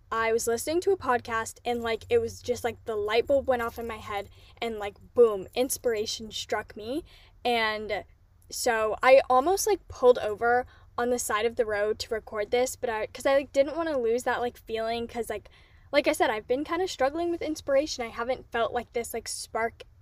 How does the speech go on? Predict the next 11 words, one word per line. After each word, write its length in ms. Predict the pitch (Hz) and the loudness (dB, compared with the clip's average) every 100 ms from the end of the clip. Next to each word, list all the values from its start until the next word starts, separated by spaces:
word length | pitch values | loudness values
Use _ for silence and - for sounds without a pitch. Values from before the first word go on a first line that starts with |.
| - - | -20 -6
for, 200 | 247 240 | 0 0
like, 300 | 220 208 - - - - | 0 -4 -8 -20 -16 -12
a 80 | |
podcast 540 | - - 254 - 233 - | -8 0 0 0 -8 -6
idea 280 | 226 226 220 | -8 -4 -4
in 60 | |
a 80 | 214 | -4
while, 300 | 208 220 220 | -4 -2 -2
and 100 | 220 | -4
the 100 | - | -8
episodes 600 | 214 - 233 214 - - | -10 -6 -4 -6 -8 -18